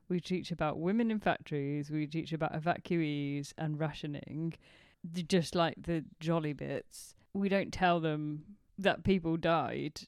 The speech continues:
and Nazis and all the horrible stuff." But I feel like you should mention that stuff,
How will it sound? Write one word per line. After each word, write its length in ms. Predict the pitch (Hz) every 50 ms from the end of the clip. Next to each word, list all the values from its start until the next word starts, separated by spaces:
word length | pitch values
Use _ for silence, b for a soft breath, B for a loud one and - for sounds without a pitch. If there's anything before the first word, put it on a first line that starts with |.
| _
and 180 | - 165 160 147 160 165
Nazis 680 | 160 160 156 156 151 156 160 - 160 151 156 156 143 -
and 300 | 160 156 156 151 143 b b b b _ _
all 200 | 175 180 180 175
the 100 | 160 160 147
horrible 360 | 160 165 170 165 151 156 143
stuff." 600 | - - - 147 143 127 123 - - - - - _ _ _ _ _ _ _ _ _ _ _ _ -
But 340 | 190 180 214 208 180 - - - -
I 180 | 214 226 240 226 - _
feel 180 | - 294 311
like 260 | 302 294 262 196 - - _ _ _ _ _ _ _ _
you 400 | - 180 - - 160 170 180 185
should 340 | 170 - - 180 180 170 -
mention 420 | 165 160 156 139 - - 160 156 151
that 200 | 147 147 - -
stuff, 480 | - - - 147 143 147 - - -